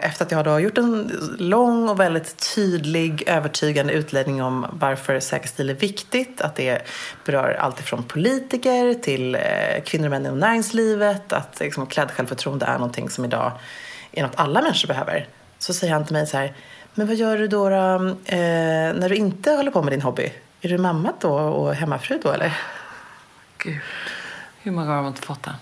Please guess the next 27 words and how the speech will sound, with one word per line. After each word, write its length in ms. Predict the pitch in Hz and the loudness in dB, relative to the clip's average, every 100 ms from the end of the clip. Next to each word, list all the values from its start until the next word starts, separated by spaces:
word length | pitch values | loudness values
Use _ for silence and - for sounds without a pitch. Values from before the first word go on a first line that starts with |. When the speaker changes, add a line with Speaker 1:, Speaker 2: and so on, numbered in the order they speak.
| - | 0
Speaker 1:
Nej, 80 | |
men 300 | 240 277 220 - | 2 2 0 0
det 160 | 381 - | -2 0
tycker 200 | 208 165 | 0 2
jag 80 | 139 | 2
är 40 | |
så 120 | 143 | 2
Speaker 2:
Och 40 | 226 | 2
vad 80 | 254 | 4
Speaker 1:
intressant. 440 | 240 226 226 196 | 6 6 4 4
Speaker 2:
gör 0 | |
du 60 | 202 | 4
annars? 360 | 294 - - | 2 2 2
Speaker 1:
Ja, 60 | 214 | 2
precis, 120 | 226 | 4
Speaker 2:
Man 80 | 220 | 6
bara, 120 | 226 | 6
Speaker 1:
vad 20 | 208 | 6
gör 60 | |
Speaker 2:
"Vad 80 | 233 | 6
Speaker 1:
du 80 | 208 | 6
Speaker 2:
gör 60 | |
du 60 | 185 | 4
Speaker 1:
annars?" 160 | 143 - | 4 4
Speaker 2:
själv 240 | 285 381 | 4 4
annars? 480 | 302 165 165 156 - - | 4 4 4 2 -2 -2
Speaker 1:
Ja. 120 | 226 | -2